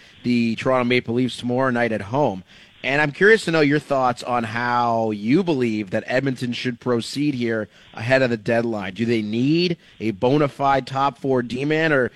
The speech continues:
you think maybe they can get through the playoffs in the West, not exactly the most imposing conference,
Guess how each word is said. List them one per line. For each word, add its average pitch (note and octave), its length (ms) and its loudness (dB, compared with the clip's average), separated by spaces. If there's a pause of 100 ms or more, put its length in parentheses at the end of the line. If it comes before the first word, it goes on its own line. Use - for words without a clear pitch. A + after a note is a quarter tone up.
(260)
you B2 60 0
think C3 160 0
maybe C3+ 280 2
they B2+ 180 0
can A2+ 100 -6
get B2+ 220 0
through C3+ 280 -2
the C3+ 80 -2
playoffs B2+ 480 0
in A#2 60 -4
the A2 60 -2
West, B2+ 520 0 (200)
not C3+ 140 -2
exactly B2+ 300 0
the B2+ 60 2
most A#2+ 300 0
imposing B2 520 0
conference, G#2+ 540 -6